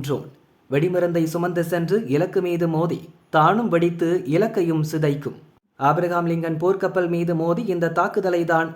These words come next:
ஷாஹிட் ஒன் தேர்ட்டி நைன் ட்ரோன் நடத்த வந்திருக்கிறது. போர்க்கப்பலில் இருக்கும் அமெரிக்க வீரர்கள் உஷார் நிலையில் இருக்க அமெரிக்கா உத்தரவிட்டுள்ளது. அது மட்டுமல்ல, இந்த சம்பவத்தை போல் இன்னொரு சேட்டையையும் ஈரான் செய்தது. தங்கள் நாட்டு கடல் பரப்பில் இருக்கும் ஹார்முஸ் ஜலசந்தி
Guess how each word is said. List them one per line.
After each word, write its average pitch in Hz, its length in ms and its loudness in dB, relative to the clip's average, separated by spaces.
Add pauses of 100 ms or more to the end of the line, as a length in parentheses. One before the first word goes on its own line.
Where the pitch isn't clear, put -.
(140)
ஷாஹிட் 196 420 0
ஒன் 180 240 2
தேர்ட்டி 185 240 0
நைன் 175 260 -2
ட்ரோன் 160 300 0
நடத்த 175 260 -2
வந்திருக்கிறது. 151 640 0 (320)
போர்க்கப்பலில் 170 680 0
இருக்கும் 170 380 -2
அமெரிக்க 185 420 0
வீரர்கள் 175 520 0 (120)
உஷார் 170 400 0
நிலையில் 165 320 0
இருக்க 165 320 2 (100)
அமெரிக்கா 185 540 0
உத்தரவிட்டுள்ளது. 156 760 -2 (380)
அது 131 200 -4
மட்டுமல்ல, 175 460 0 (380)
இந்த 190 240 0
சம்பவத்தை 175 560 0
போல் 175 260 0 (200)
இன்னொரு 202 340 0
சேட்டையையும் 175 640 0
ஈரான் 170 480 2
செய்தது. 143 340 -2 (560)
தங்கள் 151 240 0
நாட்டு 190 280 0
கடல் 180 280 0
பரப்பில் 180 360 -2
இருக்கும் 170 380 0
ஹார்முஸ் 175 460 0
ஜலசந்தி 170 400 -2